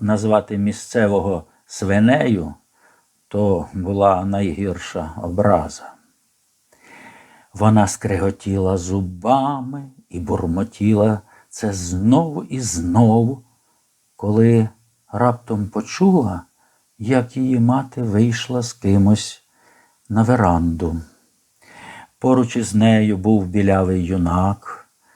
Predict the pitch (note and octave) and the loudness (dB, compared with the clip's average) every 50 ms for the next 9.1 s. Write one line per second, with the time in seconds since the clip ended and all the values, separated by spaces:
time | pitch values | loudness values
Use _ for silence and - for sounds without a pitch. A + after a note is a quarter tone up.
0 | _ _ _ _ _ - B2 A2 A2 A2 G#2+ G#2 G2+ G2+ G2+ G2+ G2+ G2+ - - | _ _ _ _ _ -6 -4 2 2 4 4 6 4 4 4 2 2 0 -2 -2
1 | G#2 G#2 G2+ F#2+ G2 G2+ G2 F#2+ F#2 F#2+ F#2+ G2 F#2+ G2 G2 G2 F#2+ F2+ - - | -2 -2 -2 0 0 0 0 2 2 4 4 4 4 4 2 2 0 -2 -6 -16
2 | _ _ - A#2+ G#2+ G2+ G#2 G#2 G#2+ G#2 G#2+ G#2 G#2+ G#2 G2+ G2 - _ _ _ | _ _ -8 -4 -2 0 0 2 2 4 4 4 4 4 2 0 -6 _ _ _
3 | _ - G2+ G2 - - A2 F#2+ - - - G2 F#2+ G2+ G2 F#2+ F2+ D#2+ F2 E2+ | _ -10 -8 -8 -8 -6 -6 -4 -4 -2 0 2 4 4 4 4 2 0 -2 -4
4 | D#2+ E2 - - - - - F2+ F2+ F#2 F#2 F#2+ G2 G#2+ A2 A2+ - _ _ _ | -6 -6 -8 -8 -6 -2 0 0 2 2 2 2 2 0 -2 -4 -8 _ _ _
5 | _ _ _ _ _ _ _ _ _ _ _ _ _ _ _ _ _ _ _ _ | _ _ _ _ _ _ _ _ _ _ _ _ _ _ _ _ _ _ _ _
6 | _ - G#2 G#2+ A#2 B2+ C3 C3 D3 D3 B2+ B2+ E3+ F3+ G3 E3+ A2+ F#2 E2+ D#2+ | _ -4 0 2 4 4 4 2 0 -2 -4 -2 -2 0 0 0 0 -2 -2 -4
7 | E2 D#2+ - _ _ _ _ _ - - G2 F2 F#2+ F2 E2+ G#2 - - F#2 G#2 | -6 -8 -12 _ _ _ _ _ -6 -4 0 0 0 0 -2 -4 -6 -2 0 2
8 | G2+ G2 F#2+ F#2 F2 F#2 F2+ F2 F#2 F#2 F#2 F#2 F#2+ G2 F#2 - - F#2 E2+ E2 | 2 4 2 2 2 0 0 0 0 2 2 2 2 0 0 -2 -4 -6 -6 -6
9 | D#2+ D2+ | -6 -10